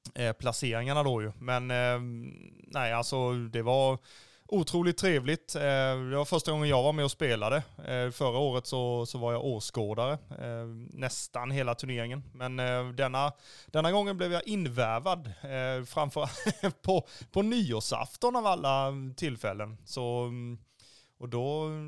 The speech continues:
det är klart att då lyssnar man ju och, eh, ställer in sig på och, eh, ja, representera Röd Mani helt enkelt och,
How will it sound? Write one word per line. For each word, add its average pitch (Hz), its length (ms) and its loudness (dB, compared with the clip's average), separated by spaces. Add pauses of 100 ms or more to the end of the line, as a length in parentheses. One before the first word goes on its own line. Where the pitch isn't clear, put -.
det 143 60 -6
är 143 40 -4
klart 135 260 -4
att - 260 -4
då 127 100 -4
lyssnar 123 380 -6
man 113 160 -2
ju 202 80 -6 (200)
och, 127 320 -2
eh, 127 240 -2 (680)
ställer 131 400 0
in 110 200 -2
sig 135 220 -2
på 123 380 -2
och, 123 340 0
eh, 120 60 -6 (1000)
ja, 180 320 2 (360)
representera 170 840 4
Röd 160 420 2
Mani 147 400 2
helt 151 200 0
enkelt 113 380 -4
och, 120 320 0